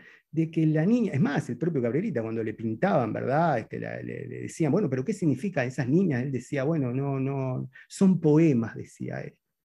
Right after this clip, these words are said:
¿verdad? Esto es muy interesante porque después lo vamos a articular, ya lo vamos a articular por razones de tiempo, con una, con una idea fuerza que proviene del psicoanálisis lacaniano,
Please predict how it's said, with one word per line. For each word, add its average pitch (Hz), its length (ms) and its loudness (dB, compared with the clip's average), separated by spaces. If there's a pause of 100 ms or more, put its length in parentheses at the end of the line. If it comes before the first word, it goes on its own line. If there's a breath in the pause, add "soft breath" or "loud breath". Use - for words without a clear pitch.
(140)
¿verdad? 147 400 -2 (260 loud breath)
Esto 214 480 0
es 208 120 2
muy 240 180 2
interesante 175 640 0
porque 156 260 -2
después 226 260 0
lo 220 80 0
vamos 202 220 0
a 170 40 -2
articular, 147 540 2
ya 190 200 6
lo 120 100 0
vamos 117 220 -6
a 113 40 -8
articular 117 460 2
por - 180 -18
razones 110 380 -8
de 185 100 4
tiempo, 143 460 0 (320 soft breath)
con 147 220 2
una, 170 840 0 (1700)
con 175 160 6
una 240 160 6
idea 208 240 4
fuerza 190 480 0
que 160 120 -2
proviene 139 380 0
del 143 100 0
psicoanálisis 127 640 -4
lacaniano, 104 480 -4